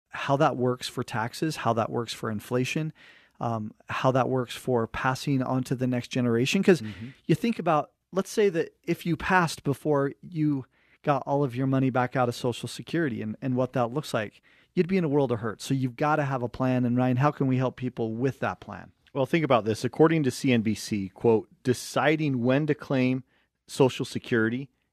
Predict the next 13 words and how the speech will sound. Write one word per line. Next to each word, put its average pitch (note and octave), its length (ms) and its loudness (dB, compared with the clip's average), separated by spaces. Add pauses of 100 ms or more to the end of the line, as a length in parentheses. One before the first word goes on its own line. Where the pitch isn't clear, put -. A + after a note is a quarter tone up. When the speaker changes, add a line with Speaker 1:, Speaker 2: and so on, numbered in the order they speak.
(100)
Speaker 2:
is B2 200 0
one B2 180 2
of G#2+ 100 0
the G#2+ 80 -4
most C3 440 0
important A#2+ 420 -2
financial A#2 440 0
decisions G#2 560 -4
you'll C#3 240 2
make A#2+ 300 0
in A2+ 80 0
your F#2 120 -2
lifetime," F#2+ 540 -8